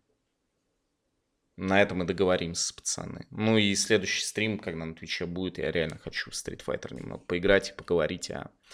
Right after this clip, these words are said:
а, компетитив играх и о моем, моем, а, отношении к ним.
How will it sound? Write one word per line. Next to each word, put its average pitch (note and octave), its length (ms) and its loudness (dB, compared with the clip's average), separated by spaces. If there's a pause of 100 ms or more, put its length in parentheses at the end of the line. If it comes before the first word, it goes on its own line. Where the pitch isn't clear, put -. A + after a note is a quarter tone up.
(460)
а, D#2+ 460 -4
компетитив - 640 0
играх G2+ 440 -4 (200)
и F2 400 -8 (2750)
о - 240 -10
моем, E2+ 720 -8 (960)
моем, F2+ 720 -6
а, F2 140 -8
отношении - 960 -8
к - 180 -20
ним. - 400 -16